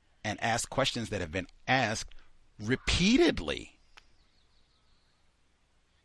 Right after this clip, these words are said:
And I don't just hear this on, and this is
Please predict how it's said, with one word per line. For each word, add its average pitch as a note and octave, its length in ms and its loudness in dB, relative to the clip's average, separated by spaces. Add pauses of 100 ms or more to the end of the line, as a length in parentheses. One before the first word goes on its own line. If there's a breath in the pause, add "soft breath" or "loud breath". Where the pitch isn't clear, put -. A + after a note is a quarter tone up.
(1400)
And E3 140 8
I G#3 80 8
don't F3 160 8
just B2 220 2
hear D3+ 100 6
this G#2 220 2
on, E2 100 -6
and D2+ 160 -8
this E3+ 180 2
is D2 160 -8